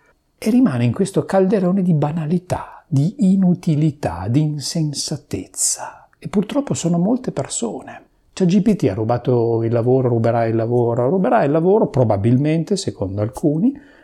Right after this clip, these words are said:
a chi fondamentalmente non è davvero capace di produrre contenuti suoi propri. Ecco la mia opinione. La mia opinione è che ben venga il fatto che tanti utilizzano chat G P T, lo dico sottovoce così non tutti lo sentono.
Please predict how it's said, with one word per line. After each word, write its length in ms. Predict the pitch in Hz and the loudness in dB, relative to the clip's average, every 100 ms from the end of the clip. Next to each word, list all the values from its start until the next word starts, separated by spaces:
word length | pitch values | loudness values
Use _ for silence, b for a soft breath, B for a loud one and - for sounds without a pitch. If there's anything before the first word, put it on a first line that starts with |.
| B B | B B
a 140 | 175 | -8
chi 340 | - - 233 - B B B _ _ | -8 0 0 0 B B B _ _
fondamentalmente 1080 | - 156 156 143 185 165 127 131 - - - - _ _ _ | -4 -2 0 0 0 0 -2 -4 -8 -12 -12 -20 _ _ _
non 140 | - 202 | -4 -2
è 60 | |
davvero 300 | 185 165 196 | 0 0 0
capace 360 | 180 156 185 180 | -2 -4 -2 -2
di 80 | 127 | 0
produrre 520 | 127 110 165 139 117 | 0 2 2 2 0
contenuti 500 | 143 107 120 135 123 | -2 -2 -2 -2 -2
suoi 200 | - 110 | -2 -2
propri. 520 | 120 160 - - - - _ _ | -2 -4 -6 -16 -18 -20 _ _
Ecco 380 | - 214 - 175 | -2 -2 0 0
la 80 | 143 | 0
mia 180 | 143 127 | 2 0
opinione. 600 | 123 117 107 92 92 101 | 0 0 0 -2 -4 -2
La 80 | 139 | 2
mia 140 | 202 | 2
opinione 340 | 185 170 226 | 4 4 4
è 20 | 190 | 4
che 140 | 196 | 2
ben 340 | 131 160 233 | 4 4 4
venga 320 | 202 262 262 240 | 4 4 4 4
il 60 | |
fatto 340 | 233 226 220 196 | 0 -6 0 0
che 180 | 190 | 0
tanti 400 | 196 220 208 175 | -2 -4 -2 0
utilizzano 680 | 170 175 160 185 185 175 165 | 0 0 0 2 2 0 -6
chat 200 | 147 170 | -6 -8
G 140 | 156 190 | -6 -4
P 180 | 165 - | -4 -2
T, 160 | 165 | -2
lo 100 | 117 | -2
dico 180 | 123 - | -4 -6
sottovoce 520 | - 127 135 143 151 | -4 -4 0 0 2
così 180 | 123 113 | 0 0
non 160 | 120 107 | -2 -2
tutti 220 | 123 120 | -4 -4
lo 80 | 110 | -6
sentono. 540 | - 92 90 - - | -4 -6 -6 -10 -16